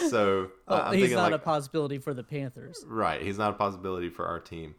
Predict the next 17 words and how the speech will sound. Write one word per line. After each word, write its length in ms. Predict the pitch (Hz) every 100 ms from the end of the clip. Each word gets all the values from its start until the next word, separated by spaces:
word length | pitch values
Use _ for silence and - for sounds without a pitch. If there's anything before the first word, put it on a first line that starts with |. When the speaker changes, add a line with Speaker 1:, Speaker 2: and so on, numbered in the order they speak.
| _ - -
Speaker 2:
We 160 | 156 190
Speaker 1:
Um, 80 | 196
Speaker 2:
literally 340 | 202 214 202
said, 360 | 202 202 190 151
I 80 | 151
think 220 | 214 202
last 320 | 165 180 -
podcast, 440 | 175 143 139 131 -
we 80 | 156
mentioned 480 | 156 156 156 131 127
Speaker 1:
<laughs> 40 |
Speaker 2:
ten 320 | - 180 180 175
first-round 580 | - 180 170 180 165
draft 320 | 147 131 143 -
picks 240 | 170 -
for 220 | - 151 139
Trevor 540 | - 156 147 143 135